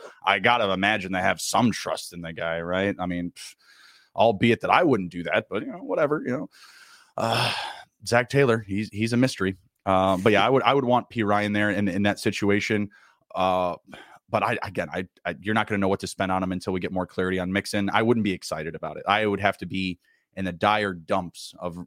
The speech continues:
Speaker 2: uh, my running back group. I would probably just plug in someone off my bench, to be perfectly honest. And, you know, unless I hear something like it's really long-term,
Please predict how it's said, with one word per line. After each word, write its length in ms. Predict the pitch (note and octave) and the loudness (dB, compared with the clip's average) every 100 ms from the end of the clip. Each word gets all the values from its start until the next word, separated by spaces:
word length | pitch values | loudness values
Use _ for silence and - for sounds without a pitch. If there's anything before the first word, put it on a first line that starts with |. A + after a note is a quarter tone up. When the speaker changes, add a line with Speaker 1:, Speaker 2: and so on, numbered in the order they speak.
| - | -12
Speaker 2:
uh, 100 | F2 | -6
my 180 | F2+ | -2
running 300 | F2 G2 F#2+ | 0 0 -2
back 160 | F2 E2+ | -2 -6
group. 320 | - F2 E2+ _ _ _ - | -6 -8 -8 _ _ _ -2
I 100 | F#2+ | 0
would 160 | G2 F2+ - | 0 -4 -6
probably 500 | - C3+ C3 A2 G#2 | 0 2 2 0 0
just 380 | G#2 G2 - - _ _ _ _ | 0 0 -2 -20 _ _ _ _
plug 300 | - G#2+ G#2 | 0 2 2
in 180 | G2+ F#2+ - | 0 -2 -10
someone 280 | - G#2+ G2+ | -4 0 2
off 160 | F#2 F#2 | 0 -2
my 100 | F2 | -8
bench, 260 | E2 E2+ | -8 -10
to 80 | - | -12
be 80 | E2 | -14
perfectly 440 | - E2+ E2 E2+ | -12 -12 -12 -12
honest. 340 | E2 E2 D#2+ - | -12 -12 -14 -10
And, 120 | F#2+ | -6
you 400 | F#2 - - - | -6 -8 -20 -6
know, 100 | F2 | -2
unless 340 | F#2 G#2+ A2 G2 | 2 2 2 2
I 140 | G2+ | 0
hear 160 | G2+ G#2 | 0 -2
something 320 | G#2 F#2+ F#2+ | -2 -4 -4
like 220 | F2+ F2 | -4 -6
it's 160 | E2+ - | -10 -10
really 260 | F#2 G2+ | -2 0
long-term, 760 | F#2 F#2+ F#2+ F2+ - F2+ F2+ F2 | 2 2 0 -2 -6 -8 -8 -10